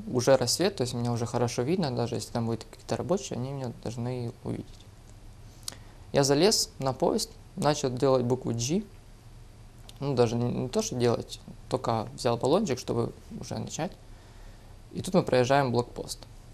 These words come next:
Ну, то есть, э, где с-, вот этот переезд, как бы. Там женщина. Она когда увидела граффити, потом увидела меня, она как бы была, слегка сказать, удивлена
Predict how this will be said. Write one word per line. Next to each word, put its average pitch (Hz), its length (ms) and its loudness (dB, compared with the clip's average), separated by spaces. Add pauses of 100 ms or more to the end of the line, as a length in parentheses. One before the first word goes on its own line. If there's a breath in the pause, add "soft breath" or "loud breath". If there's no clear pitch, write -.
(260)
Ну, 170 100 -2
то 120 140 2
есть, - 300 -4
э, - 340 -4 (140)
где 120 420 0
с-, - 140 -8 (180)
вот - 140 -6
этот - 360 -8
переезд, 131 420 0
как - 160 -10
бы. - 140 -8 (1600 loud breath)
Там 175 160 2
женщина. 120 440 -4 (840)
Она 135 160 0
когда 147 200 6
увидела 143 400 4
граффити, 139 440 -4 (1300 loud breath)
потом 147 180 2
увидела 143 360 6
меня, 165 340 0 (340)
она 156 580 0
как 127 140 -2
бы 131 140 -2
была, 131 440 0
слегка 123 420 -6
сказать, 127 520 -2
удивлена 127 500 0